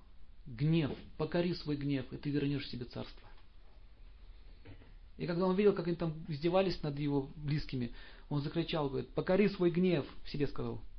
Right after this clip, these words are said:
"Подожди, не время еще". То есть вся эта история показывает, что гнев в нашу жизнь и это же покорение гнева может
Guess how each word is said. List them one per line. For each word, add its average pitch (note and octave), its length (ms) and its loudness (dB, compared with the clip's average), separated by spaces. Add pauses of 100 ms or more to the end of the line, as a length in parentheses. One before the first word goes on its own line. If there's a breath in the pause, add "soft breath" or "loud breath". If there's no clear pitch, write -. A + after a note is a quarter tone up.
(300)
"Подожди, C3+ 580 0 (360)
не C#3 140 4
время A#2+ 400 2
еще". G#2 360 -8 (540 soft breath)
То F#3+ 80 6
есть G3 140 8
вся A#3 100 8
эта A#3 180 6
история A#3 320 6
показывает, G3 520 2
что F3+ 140 -2
гнев G3 180 4
в G#3 60 2
нашу F#3+ 220 0
жизнь F3 280 0
и F3+ 260 -4
это F#3+ 240 6
же F#3 180 -2
покорение G3 560 4
гнева D#3+ 300 4
может E3 280 0